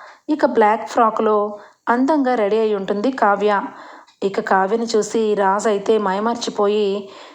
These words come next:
"కళావతి గారు, మీరు, మీరు చాలా బాగున్నారండి, మీరు చాలా అందంగా ఉన్నారు" అని చెప్పి దగ్గరకు రాగానే ఇక మనసులో ఉన్న భయాలన్నీ కూడా పక్కన పెట్టి,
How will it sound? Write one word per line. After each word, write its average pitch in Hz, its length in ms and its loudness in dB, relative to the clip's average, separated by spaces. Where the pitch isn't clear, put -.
"కళావతి 220 420 0
గారు, 208 340 2
మీరు, 214 420 0
మీరు 233 140 2
చాలా 226 420 0
బాగున్నారండి, 202 920 -2
మీరు 214 160 0
చాలా 208 440 0
అందంగా 226 420 0
ఉన్నారు" 202 360 0
అని 208 200 -4
చెప్పి 202 240 0
దగ్గరకు 208 380 -2
రాగానే 202 580 0
ఇక 311 140 2
మనసులో 226 580 2
ఉన్న 208 280 0
భయాలన్నీ 208 680 0
కూడా 214 300 2
పక్కన 233 380 -2
పెట్టి, 214 560 -2